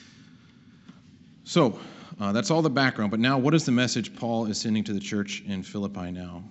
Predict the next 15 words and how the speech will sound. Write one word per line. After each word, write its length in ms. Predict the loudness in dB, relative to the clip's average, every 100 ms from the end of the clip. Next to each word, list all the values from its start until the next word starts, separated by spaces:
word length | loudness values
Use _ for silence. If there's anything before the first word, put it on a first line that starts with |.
| -16
This 280 | -6 -4 -4
is 160 | -4 -6
some 640 | -4 -2 0 0 0 -4 -12 -20 -20 -20 -20 -20 -20 -20 -20 -20 -20 -20 -4
probably 220 | 2 2
ten 160 | 2 0
to 60 |
fifteen 360 | 0 -4 -2 -2
years 220 | -2 -2
later 320 | 2 2 2 0
after 220 | -4 -4
the 100 | -4
establishment 500 | -4 -6 -8 -8 -6
of 60 | -6
the 60 |
church. 440 | -6 -6 -8 -10